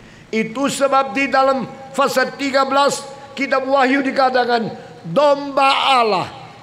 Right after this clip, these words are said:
yang disembelih sebelum dunia diciptakan. Siapa Yesus Kristus? Yesus adalah domba Allah.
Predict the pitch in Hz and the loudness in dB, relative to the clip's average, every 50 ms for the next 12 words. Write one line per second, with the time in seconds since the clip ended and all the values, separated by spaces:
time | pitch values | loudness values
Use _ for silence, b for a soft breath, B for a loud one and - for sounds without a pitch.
0 | - - 226 247 277 285 285 285 277 277 269 247 226 277 277 269 226 - - - | -10 -4 0 2 4 4 4 2 0 -2 -4 -2 2 2 2 2 2 0 -4 0
1 | - 311 285 269 262 262 247 226 185 - - - - - - - - - - 294 | 0 0 0 2 2 2 2 2 2 0 -4 -10 -16 -18 -16 -12 -10 -4 0 0
2 | 302 285 285 294 285 285 277 277 269 254 254 254 226 196 254 254 247 247 247 247 | 0 2 4 4 6 6 6 6 4 2 0 -4 -2 0 0 2 2 2 2 2
3 | 233 233 226 - - 240 202 196 226 196 165 - 175 151 143 151 - - B B | 2 0 -2 -4 -4 -6 -2 -2 -2 -2 -2 -4 -6 -8 -8 -10 -14 -18 B B
4 | B B B B - - - 277 285 285 285 285 285 269 262 269 277 233 143 233 | B B B B -16 -8 -2 0 0 2 2 2 2 2 2 2 0 0 -2 -4
5 | 254 190 202 269 262 262 233 170 220 254 247 240 - - - B B B B B | -4 -4 -2 -2 -2 -2 -2 -4 -6 -6 -6 -6 -10 -14 -16 B B B B B
6 | B B - 202 247 294 311 320 294 208 - 294 339 302 240 294 285 285 285 277 | B B -4 0 2 2 2 2 0 -2 -2 -4 -4 0 0 0 2 2 2 0
7 | 247 254 285 277 277 277 269 285 294 285 269 247 226 190 139 | 2 2 0 0 2 2 4 4 4 4 4 4 2 2 -2